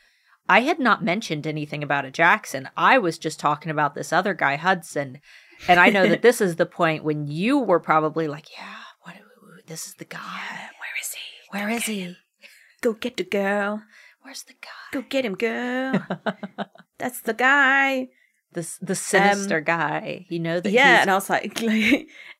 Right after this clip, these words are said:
Speaker 2: everything that she said about Hudson, that was a qu-, like, an inner question, could be taken positively or negatively.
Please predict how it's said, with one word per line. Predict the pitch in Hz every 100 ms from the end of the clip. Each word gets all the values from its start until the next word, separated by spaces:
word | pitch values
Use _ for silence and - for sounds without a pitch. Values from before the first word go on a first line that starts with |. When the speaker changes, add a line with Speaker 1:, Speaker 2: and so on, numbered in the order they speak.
| 220
Speaker 2:
everything | 240 285 294 269
that | 247
she | 254
said | 226 233 233
about | 220 190 196
Hudson, | 214 214 - 165 165 170 - - _
that | 175 196 226 196
was | 185
a | 175
qu-, | - -
like, | 196 185
an | 185 - -
inner | 233 202 170
question, | - 147 - - 110 95 185 - _ _ _ _ _ _ _ _ _ _ _ _ _ _ _ _ -
could | - 240 - _
be | 226 214
taken | 196 185 185 -
positively | 202 196 196 170 156 151 - - _
or | 175 160
negatively. | 147 180 - - -